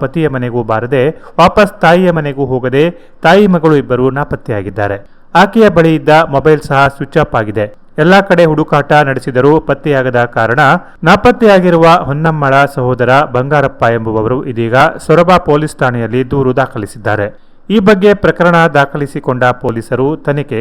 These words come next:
ಕೈಗೊಂಡಿದ್ದಾರೆ. ತಾಯಿ ಮಗಳು ಇದುವರೆಗೂ ಪತ್ತೆಯಾಗಿಲ್ಲ. ಒಂದು ವೇಳೆ ಈ ಫೋಟೋದಲ್ಲಿ ಕಾಣುತ್ತಿರುವ ಇವರಿಬ್ಬರು ಯಾರಿಗಾದರೂ ಕಂಡು ಬಂದಲ್ಲಿ ಎಂಟು ಆರು ಆರು ಸೊನ್ನೆ ಒಂದು ಒಂಬತ್ತು ಸೊನ್ನೆ ಒಂಬತ್ತು ನಾಲ್ಕು ಒಂದು ಅಥವಾ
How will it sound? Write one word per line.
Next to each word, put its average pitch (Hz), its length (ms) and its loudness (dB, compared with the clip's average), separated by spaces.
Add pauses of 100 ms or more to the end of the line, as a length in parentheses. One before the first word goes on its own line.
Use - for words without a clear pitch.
(100)
ಕೈಗೊಂಡಿದ್ದಾರೆ. 107 640 -4 (340)
ತಾಯಿ 208 320 6
ಮಗಳು 175 260 4 (160)
ಇದುವರೆಗೂ 147 480 2 (140)
ಪತ್ತೆಯಾಗಿಲ್ಲ. 110 540 -6 (480)
ಒಂದು 214 240 4
ವೇಳೆ 180 200 4 (160)
ಈ - 20 -2 (100)
ಫೋಟೋದಲ್ಲಿ 156 580 2
ಕಾಣುತ್ತಿರುವ 135 580 0 (180)
ಇವರಿಬ್ಬರು 131 460 -2 (240)
ಯಾರಿಗಾದರೂ 127 540 -2 (100)
ಕಂಡು 143 260 -2
ಬಂದಲ್ಲಿ 123 360 -2 (680)
ಎಂಟು 220 220 2 (140)
ಆರು 151 140 4 (120)
ಆರು 139 160 2 (340)
ಸೊನ್ನೆ 170 280 2 (100)
ಒಂದು 139 220 0 (240)
ಒಂಬತ್ತು 170 400 -4
ಸೊನ್ನೆ 135 260 -4 (180)
ಒಂಬತ್ತು 170 380 -2
ನಾಲ್ಕು 127 240 -6 (100)
ಒಂದು 131 200 0 (520)
ಅಥವಾ 185 300 4